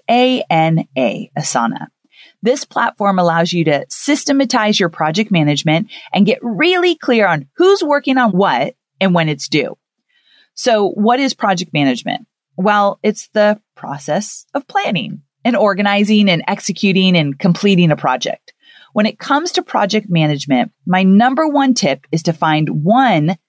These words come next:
that you love, like, find a digital project management tool that you love and just stick to it.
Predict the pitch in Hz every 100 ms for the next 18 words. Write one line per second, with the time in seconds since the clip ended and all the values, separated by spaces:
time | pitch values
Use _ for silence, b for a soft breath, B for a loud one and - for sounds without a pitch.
0 | - 175 - 214 185 139 - - - 143
1 | - - 175 190 226 214 185 156 185 175
2 | 202 220 - 190 175 196 208 - 165 165
3 | 165 180 - 165 160 - 185 151 143 -
4 | 202 202 - 208 - 131 -